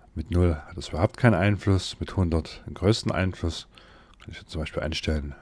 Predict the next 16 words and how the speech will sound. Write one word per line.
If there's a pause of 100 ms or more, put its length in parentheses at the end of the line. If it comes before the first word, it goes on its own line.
fünfzig
Prozent. (440)
Und
wozu
sich
das
zum
Beispiel
neben
so
flackernden
Lampen
noch
sehr
gut
eignet,